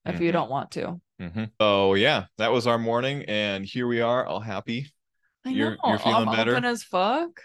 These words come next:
Speaker 2: Oh, yeah. We're gonna dig into that later.
Speaker 1: <laughs>
Speaker 2: That's also the kind of, on a final note here, the fun thing about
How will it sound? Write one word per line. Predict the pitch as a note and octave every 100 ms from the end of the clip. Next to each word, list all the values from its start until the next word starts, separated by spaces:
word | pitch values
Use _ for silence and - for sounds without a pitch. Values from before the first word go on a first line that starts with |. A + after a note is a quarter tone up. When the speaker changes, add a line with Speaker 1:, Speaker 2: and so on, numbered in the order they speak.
| - _ -
Speaker 2:
Oh, | F#2
yeah. | F2 C2+ C#2+ F2+ - _ _ _
We're | F2+
gonna | F#2+
dig | E2 F2+
into | F2 D#2+
that | F#2+ E2
later. | D2+ D2+ D#2+ _
Speaker 1:
<laughs> | - G3 _ -
Speaker 2:
That's | C#3+ G3 -
also | G3+ F3+
the | E3
kind | C#3+ C#3
of, | C3
on | A#2+
a | A2+
final | D3+ D#3 C#3
note | G#2+ G2
here, | G2 G2+ G2
the | G2
fun | - A#2 A#2+
thing | A2+ G#2
about | F#2 D#2+ F#2 F2+ F2+ -